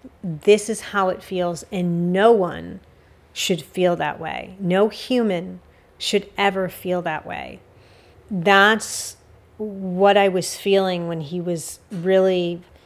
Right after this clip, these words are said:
you know, when I was really feeling him. I just, I, I felt that just, s-, uh, that, that, that extreme, deep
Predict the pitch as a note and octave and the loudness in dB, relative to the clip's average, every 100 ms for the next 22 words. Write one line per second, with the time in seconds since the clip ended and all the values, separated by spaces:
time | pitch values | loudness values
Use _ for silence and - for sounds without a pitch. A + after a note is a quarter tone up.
0 | _ _ _ - F#3+ F#3+ G3 G3 F3 G3 | _ _ _ -4 2 6 8 8 6 6
1 | G3+ G3 - G3 F#3 D#3 E3+ F#3+ E3 D#3+ | 6 4 2 2 2 -4 -2 -2 -2 -6
2 | E3+ _ - _ - F#3 F#3 - - - | -14 _ -20 _ -2 0 0 -6 -10 -2
3 | F#3 F#3 F3+ - - F#3+ G3 - E3+ E3+ | 0 0 -2 -4 2 2 2 -2 -2 -2
4 | - - F3+ D#3 - - - - - - | -8 -6 -4 -4 -10 -14 -18 -14 -14 -14
5 | - - - - - - G3+ G#3+ A3+ G#3 | -14 -16 -16 -20 -18 -14 -12 -2 0 0
6 | - G3+ F#3+ F#3+ G3+ F#3+ F#3+ - A3 G#3 | 0 4 4 4 0 2 0 -6 -10 -8
7 | G3+ - - A#3+ A#3+ A#3+ A3+ G3+ F3+ F3 | -4 -6 -6 -4 0 2 2 0 -2 -6
8 | _ _ _ _ _ _ - E3 - - | _ _ _ _ _ _ -12 -12 -10 0
9 | C4+ G#3 - | 2 2 -4